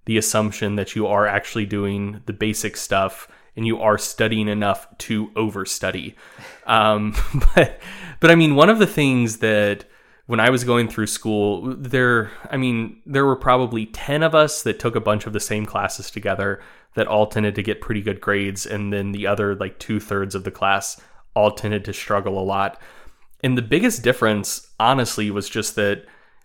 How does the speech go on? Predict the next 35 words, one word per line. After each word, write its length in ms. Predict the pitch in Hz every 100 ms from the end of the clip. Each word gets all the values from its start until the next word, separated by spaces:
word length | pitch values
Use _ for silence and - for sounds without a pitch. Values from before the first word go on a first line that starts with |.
| -
we 240 | 110 117
were 100 | 127
the 100 | 135
ones 240 | 123 123 117
that 200 | 117 -
sat 240 | - 101
in 80 | 113
the 80 | 110
front 240 | - 107
of 80 | 107
every 220 | 98 113
class, 640 | 107 - 90 98 - - -
like 200 | 104 95
Eric 280 | 98 101 101
mentioned. 460 | 98 95 98 98 - - - -
Um, 420 | 107 101 101 95 -
you 120 | 127
actually 540 | 123 113 131 - 143 139
take 340 | - 127 127
notes. 600 | 107 101 120 - - - - - -
There 200 | 113 107
are 340 | 110 110 110
a 100 | -
lot 240 | 107 104 110
of 120 | 104
people 360 | 123 110 110
who 120 | 107 107
just 380 | 107 101 110
don't 320 | 107 104 113 -
take 280 | - 104 104
notes, 400 | 104 104 101 -
which 220 | 98 -
blows 340 | 101 113 110
my 140 | 104 95
mind. 440 | 104 101 98 104